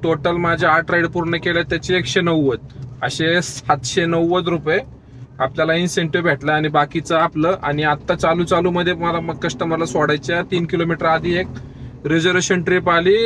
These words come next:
आळंदी रोडची भोसरीची, तर आपण ॲक्सेप्ट केली आणि मला एकशे नव्वद रुपये फेअर दाखवला होता, तर मी ॲक्सेप्ट केली आणि, अ, कस्टमरनी दोन मिनिटानंतर ती कॅन्सल केली.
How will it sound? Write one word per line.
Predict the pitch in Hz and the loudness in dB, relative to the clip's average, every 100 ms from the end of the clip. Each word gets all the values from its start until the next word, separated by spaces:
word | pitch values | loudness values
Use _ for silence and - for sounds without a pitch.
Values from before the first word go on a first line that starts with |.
| 220 - | 0 2
आळंदी | 143 160 170 | 4 4 4
रोडची | 170 165 156 170 190 | 2 2 0 2 2
भोसरीची, | 170 170 160 151 123 110 - - - - - - - - - | 2 0 0 0 -2 -10 -12 -18 -20 -20 -20 -20 -20 -20 -4
तर | 139 | -2
आपण | 135 160 | 0 0
ॲक्सेप्ट | 165 - 185 - | 0 2 0 2
केली | 180 175 - - - - - - | 2 4 2 -2 -12 -10 -8 -2
आणि | 135 151 160 165 165 160 165 | 0 0 0 2 0 0 -2
मला | 160 165 | 0 2
एकशे | 175 175 170 | 2 2 0
नव्वद | 160 165 160 | 2 2 2
रुपये | 160 165 | 0 0
फेअर | 147 156 | 0 0
दाखवला | 156 156 170 170 | 2 0 2 2
होता, | 147 131 175 - - - - | 2 2 0 -2 -14 -14 -10
तर | 135 | -4
मी | 156 | 0
ॲक्सेप्ट | 170 - 196 - | 0 2 0 2
केली | 175 175 220 - | 2 2 0 -2
आणि, | 147 147 156 160 156 160 | -2 0 0 2 2 0
अ, | 156 156 | 0 0
कस्टमरनी | 151 170 - 185 175 180 185 | 0 -2 -2 0 0 2 2
दोन | 185 190 185 | 4 4 4
मिनिटानंतर | 190 185 185 190 196 | 2 2 0 0 -2
ती | - | 0
कॅन्सल | 208 214 196 143 | 2 2 2 -2
केली. | 135 120 | -4 -6